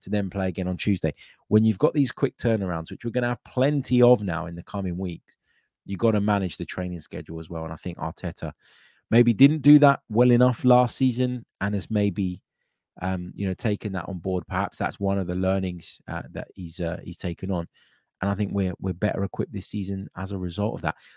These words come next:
I've always said that when people were sitting here saying, "Arsenal haven't clicked yet," and all the rest of it, actually the fact that we've got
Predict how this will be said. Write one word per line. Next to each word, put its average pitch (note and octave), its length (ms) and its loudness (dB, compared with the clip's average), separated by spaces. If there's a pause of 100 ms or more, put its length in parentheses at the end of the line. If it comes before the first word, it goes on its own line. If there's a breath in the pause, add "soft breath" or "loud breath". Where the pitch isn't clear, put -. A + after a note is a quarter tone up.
(120)
I've C3 200 4
always F3 260 4
said A2 220 0
that F#2 80 -4
when G2 140 -4
people D#3 260 0
were C#3+ 60 2
sitting A2+ 200 -4
here G#2 80 -2
saying, G2+ 240 0
"Arsenal C3 340 2
haven't C#3 160 -4
clicked - 320 -2
yet," A#2 120 -2
and G#2+ 80 -6
all G#2 80 -4
the G2+ 80 -2
rest F#2+ 180 -8
of F2 80 -4
it, F2 140 -4 (420 soft breath)
actually A2+ 320 -2
the G#2+ 80 0
fact G#2 240 -2
that G#2 80 -4
we've G2+ 180 -4
got - 200 -4